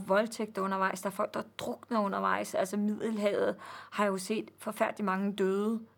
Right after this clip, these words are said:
øh, de sidste mange år, fordi folk ved, det er den eneste vej til at blive anerkendt som flygtning i Europa. Og flygtningelejrene i Jordan og i Libanon og,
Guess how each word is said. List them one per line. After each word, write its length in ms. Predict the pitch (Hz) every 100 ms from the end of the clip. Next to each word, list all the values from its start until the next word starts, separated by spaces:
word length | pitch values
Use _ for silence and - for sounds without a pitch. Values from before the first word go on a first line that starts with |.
| -
øh, 300 | 190 180 180
de 80 | 190
sidste 320 | - 185 202
mange 300 | 185 185 190
år, 100 | 185
fordi 260 | - 196 185
folk 380 | - 196 -
ved, 180 | 202 202
det 120 | 196
er 40 | 202
den 140 | 196 -
eneste 500 | 185 202 208 - 180
vej 240 | 185 196 - - - - -
til 160 | - 202
at 160 | 185
blive 200 | 185 -
anerkendt 480 | 185 196 202 196 185
som 140 | 190
flygtning 680 | 185 - 180 - 185 180 -
i 80 | 185
Europa. 500 | 165 165 156 - 170 - _ - - _ -
Og 80 | 202
flygtningelejrene 800 | 190 233 262 233 214 202 202 190
i 80 | 175
Jordan 640 | 170 190 233 247 233 -
og 100 | 175
i 20 |
Libanon 720 | 175 233 233 233 214 196 190
og, 220 | - 175